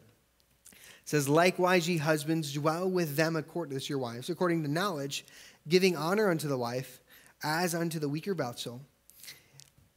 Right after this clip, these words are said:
and as being heirs together of the grace of life, that your prayers be not hindered." Finally, oh,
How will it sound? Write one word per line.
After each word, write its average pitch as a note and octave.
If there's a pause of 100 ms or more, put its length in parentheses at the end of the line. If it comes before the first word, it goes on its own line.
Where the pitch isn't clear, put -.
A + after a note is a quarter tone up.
(120)
and D#3
as D#3+
being E3+
heirs F3+
together D3+
of C3+
the C#3+
grace D3
of D#3
life, B2 (240)
that D3
your C3+
prayers F3+ (480)
be E3+
not C#3+
hindered." - (1200)
Finally, D#3+
oh, D3